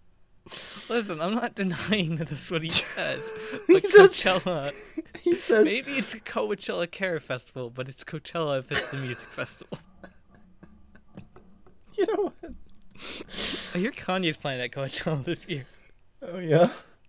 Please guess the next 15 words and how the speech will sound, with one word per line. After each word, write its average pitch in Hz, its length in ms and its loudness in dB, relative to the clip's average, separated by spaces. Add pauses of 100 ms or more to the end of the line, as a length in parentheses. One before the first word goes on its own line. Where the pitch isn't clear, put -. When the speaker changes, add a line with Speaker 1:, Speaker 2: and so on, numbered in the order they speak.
(840)
Speaker 1:
He's 156 100 -14
probably 160 400 -4
not. 135 220 2
Speaker 2:
Uh, 139 60 0
Speaker 1:
It's 139 80 -6
probably 151 260 -6
canceled. - 560 -12 (1500)
Speaker 2:
yeah. 139 420 0 (1800)
Speaker 1:
Is 175 200 -2
this 165 100 -4
movie 135 260 -2
Kiefer, - 360 -18
Jaden? 117 340 -8 (1300)
Speaker 2:
Uh, 123 240 2
nah. 101 300 -2